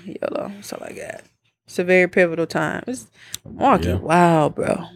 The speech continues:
Speaker 1: That shit crazy.
Speaker 2: Wild. I heard guns-, like I said, I heard gunshots last night. I was like, "Yo, get on the ground." And he was like, "Oh, no, it's, you know, it, no, get on the ground."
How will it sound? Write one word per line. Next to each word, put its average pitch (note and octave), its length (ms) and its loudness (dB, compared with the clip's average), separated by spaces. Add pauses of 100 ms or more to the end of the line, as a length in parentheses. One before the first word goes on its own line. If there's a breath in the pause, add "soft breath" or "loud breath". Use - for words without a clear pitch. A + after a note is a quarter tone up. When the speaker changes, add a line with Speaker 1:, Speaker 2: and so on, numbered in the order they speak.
(680)
Speaker 1:
That F3+ 180 -2
shit - 260 -6
crazy. - 580 -2
Speaker 2:
Wild. - 600 -6
I F#2 220 6
heard - 100 -6
guns-, B1+ 260 -4
like F#2+ 100 0
I - 40 0
said, G2 160 4
I A2 60 6
heard F2+ 160 0
gunshots - 420 -2
last - 260 -4
night. - 140 -2
I G#2 100 4
was F#2+ 140 0
like, - 320 -2
"Yo, D2+ 280 2
get E2+ 160 0
on E2 160 2
the A#1+ 60 -6
ground." C2+ 800 -4
And F2 160 0
he F2+ 80 2
was F#2 120 0
like, E2 160 -4
"Oh, E3+ 240 0
no, F#3+ 340 0
it's, - 440 -2
you D3+ 140 2
know, D3+ 180 2
it, D#3+ 180 2 (360)
no, D#2+ 420 -2
get - 140 -4
on - 120 -6
the - 40 -10
ground." - 460 -6